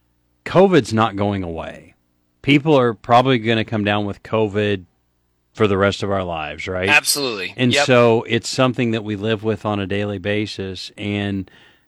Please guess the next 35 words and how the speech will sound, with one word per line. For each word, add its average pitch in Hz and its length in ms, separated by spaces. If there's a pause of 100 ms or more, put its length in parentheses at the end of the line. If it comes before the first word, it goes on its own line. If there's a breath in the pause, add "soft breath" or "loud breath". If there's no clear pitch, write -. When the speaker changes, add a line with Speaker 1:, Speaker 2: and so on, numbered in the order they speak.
Speaker 1:
you 113 200
know, 101 280
uh, 95 540 (300)
it 117 120
seems 127 340
like 117 180
people 113 340
are 104 80
getting 101 320
back 101 340
to 104 480
what 104 260
I 104 120
would 104 200
call 101 520
the 101 140
normal 113 400
activities 107 600
they 104 200
participated 104 680
in 104 180
mostly 104 600 (420 soft breath)
before 107 340
covid. 101 560
So, 110 320 (380 loud breath)
um, 123 400 (420)
ha-, 151 120
have 135 360
you 147 160
gotten 170 380
any 170 280
kind 143 240
of 120 60
indication 123 880
on 104 480